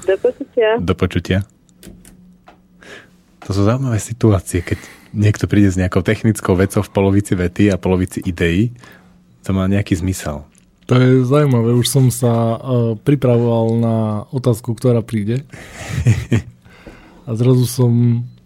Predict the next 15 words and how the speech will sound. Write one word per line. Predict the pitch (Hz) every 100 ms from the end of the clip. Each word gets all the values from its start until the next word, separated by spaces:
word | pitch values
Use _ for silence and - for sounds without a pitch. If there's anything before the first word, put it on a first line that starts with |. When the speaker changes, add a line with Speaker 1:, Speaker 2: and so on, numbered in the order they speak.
| _ _
Speaker 3:
sa | - -
prichytil | 117 135 - 123 123 117 110 113 -
pri | 135
tom, | 131 123 120
ako | 113 120 113 113 107
premostujem | - 139 147 127 - 127 117 113 113 127
z | -
tejto | 135 123 120
relácie | 123 120 117 117 120
na | 117
úplne | 113 127 127 117
inú, | 113 123 117
ktorú | 110 - 113 110 110 123
vôbec | 120 120 123
nepoznám | 107 110 113 107 113 131